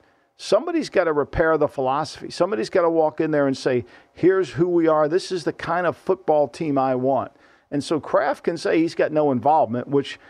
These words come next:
he's written a book called Destiny, and, you know, they've got a ten-part documentary series coming out about how involved they are. So, I mean, you can say you're not, but you are, or else those books wouldn't have been written.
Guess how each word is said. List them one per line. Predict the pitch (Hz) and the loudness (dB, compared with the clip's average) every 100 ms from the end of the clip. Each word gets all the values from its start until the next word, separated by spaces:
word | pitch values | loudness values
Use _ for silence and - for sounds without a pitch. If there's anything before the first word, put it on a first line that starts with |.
| - _ | -20 _
he's | 156 147 | -4 -2
written | 123 165 147 | 0 0 0
a | |
book | 117 156 - | 0 -2 0
called | 143 123 113 | 0 0 2
Destiny, | 143 143 - 147 151 156 | 2 2 -2 0 2 2
and, | 131 123 | 2 2
you | 156 | 0
know, | 135 | 2
they've | 127 | 0
got | 120 120 | 0 -2
a | |
ten-part | 110 165 151 143 131 | 0 -4 0 -2 2
documentary | 151 143 143 135 - 127 | 0 0 0 -2 0 -4
series | - 180 160 | 2 2 2
coming | - 147 131 | -2 0 2
out | 135 | 2
about | 135 123 | 2 2
how | 143 147 | 2 2
involved | 135 120 180 208 | 2 2 4 4
they | 135 107 | 2 0
are. | 98 127 - - - | 2 0 -2 -16 -14
So, | - 165 | 0 2
I | 156 | 4
mean, | 160 151 143 | 2 0 0
you | 180 | -2
can | 180 | -2
say | 131 - 240 | -2 -2 2
you're | 196 | 2
not, | 131 123 151 | 2 2 2
but | 151 - | -2 -2
you | 156 147 | 2 2
are, | 165 - 120 156 170 _ _ - | 2 2 2 0 -6 _ _ 0
or | 147 | 0
else | 160 | 2
those | 160 147 | 0 0
books | 101 151 - - | 0 -2 -2 0
wouldn't | 147 | 0
have | 151 131 | 0 0
been | 123 | 0
written. | 127 208 - 131 | 2 0 0 -4